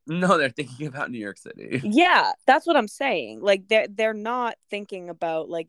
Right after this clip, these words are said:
Speaker 2: the very legitimate reasons that you could maybe argue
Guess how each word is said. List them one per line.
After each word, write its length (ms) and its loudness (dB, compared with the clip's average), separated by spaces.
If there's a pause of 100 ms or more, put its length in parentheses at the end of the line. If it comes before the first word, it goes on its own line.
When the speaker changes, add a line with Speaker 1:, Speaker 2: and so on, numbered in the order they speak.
Speaker 2:
the 80 -6
very 360 -4
legitimate 520 -10
reasons 500 -8
that 140 0
you 80 -2
could 160 -8
maybe 320 -2
argue 640 0